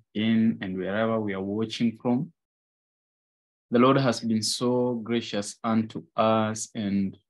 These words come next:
he has given us the Sabbath that, uh,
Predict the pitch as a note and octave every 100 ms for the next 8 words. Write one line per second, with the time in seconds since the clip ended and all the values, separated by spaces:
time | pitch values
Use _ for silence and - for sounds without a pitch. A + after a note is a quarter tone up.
0 | _ _ _ _ _ _ _ _ - G#2
1 | G#2+ A#2 A#2+ - - - G#2+ B2 B2+ A#2+
2 | - G2+ G2 - - - A2+ G2+ G#2 G2+
3 | G2 - - B2 A2+ G#2 G2 - - G2+
4 | F#2+ - G#2 G2